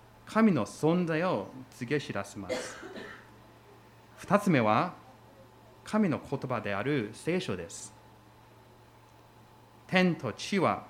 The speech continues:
神の存在を証し認めますが、聖書によってのみ、イエス様について、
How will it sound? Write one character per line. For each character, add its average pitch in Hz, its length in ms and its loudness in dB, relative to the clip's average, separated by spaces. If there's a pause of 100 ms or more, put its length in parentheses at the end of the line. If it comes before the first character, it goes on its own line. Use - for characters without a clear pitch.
(120)
神 202 320 -2
の 135 140 0
存 175 380 2
在 170 200 -2
を 165 320 0
証 - 340 -6
し 185 220 -4
認 127 240 -4
め 151 120 2
ま 151 140 2
す 131 140 -6
が、 110 300 -2 (960)
聖 214 420 2
書 180 140 2
に 135 200 2
よ 143 120 4
っ - 20 0
て 165 260 -4
の 151 220 2
み、 135 220 4 (1160)
イ 139 120 0
エ 185 100 6
ス - 140 -6
様 113 260 2
に 113 140 2
つ - 180 -6
い 98 100 -2
て、 160 240 -8